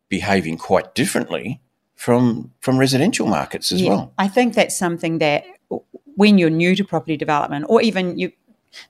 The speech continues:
Speaker 2: maybe doing some for a while, but you don't
Speaker 1: Mm.
Speaker 2: actually consider that, that while one particular product,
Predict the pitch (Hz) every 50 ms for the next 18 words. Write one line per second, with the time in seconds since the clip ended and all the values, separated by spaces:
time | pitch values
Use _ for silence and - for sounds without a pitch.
0 | _ - 165 160 156 160 156 143 - 175 175 175 165 - 160 151 151 - 165 156
1 | 175 170 165 - - 175 - - 196 220 254 269 269 - - 226 208 202 - -
2 | 180 160 - - - 185 196 196 170 165 143 - - 175 165 - - - - -
3 | - - 170 180 190 180 180 180 180 180 180 - 180 175 175 185 202 214 233 240
4 | 233 233 226 214 208 214 - _ _ _ - - - 214 - - 165 156 151 -
5 | - - 202 190 - - - - - - -